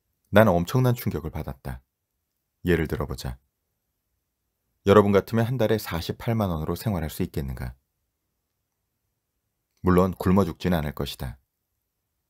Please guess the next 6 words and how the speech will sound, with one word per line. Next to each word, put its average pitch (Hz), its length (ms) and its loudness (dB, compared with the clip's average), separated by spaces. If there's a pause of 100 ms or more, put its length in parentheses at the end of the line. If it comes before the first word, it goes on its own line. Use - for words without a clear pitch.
(340)
하지만 120 380 2
인간다운 92 500 2
삶은 82 520 -6
불가능하다. 69 720 -8 (2500)
신선한 139 500 2
과일은 87 480 -2